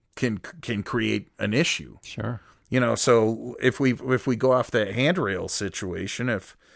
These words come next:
Speaker 1: if there's a hand, you know, if someone were to buy a handrail from someplace that didn't fit, and they install it, and the inspector comes out and says, "Hey, what about this?"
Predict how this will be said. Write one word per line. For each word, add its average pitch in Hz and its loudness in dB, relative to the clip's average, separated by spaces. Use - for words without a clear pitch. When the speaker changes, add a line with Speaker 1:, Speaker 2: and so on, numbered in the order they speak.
Speaker 1:
if 110 -8
there's 123 2
a 101 -2
hand, 127 2
you 117 -2
know, 104 0
if 117 0
someone 135 4
were 127 6
to 113 2
buy 120 2
a 107 -2
handrail 98 0
from 90 -6
someplace 101 -2
that 95 -6
didn't 120 0
fit, 170 2
and 113 0
they 135 2
install 156 6
it, 135 8
and 123 -2
the 123 2
inspector 123 0
comes 123 -2
out 143 2
and 104 -6
says, 113 -4
"Hey, 190 6
what 120 4
about 139 0
this?" - 2